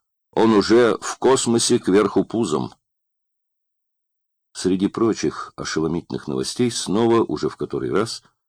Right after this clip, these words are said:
появилось загадочное сообщение. На западном побережье Атлантики большое стадо китов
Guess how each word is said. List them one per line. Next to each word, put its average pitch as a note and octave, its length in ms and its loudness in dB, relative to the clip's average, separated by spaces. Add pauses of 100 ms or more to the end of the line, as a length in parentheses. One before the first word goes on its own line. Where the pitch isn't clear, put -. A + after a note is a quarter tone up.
(300)
появилось D3+ 420 6
загадочное B2+ 640 0
сообщение. F2+ 640 -2 (480)
На F#2+ 220 2
западном D#2+ 520 0
побережье D2 520 0
Атлантики G#2+ 580 -4
большое F2 540 0
стадо G2+ 400 -2
китов - 440 -4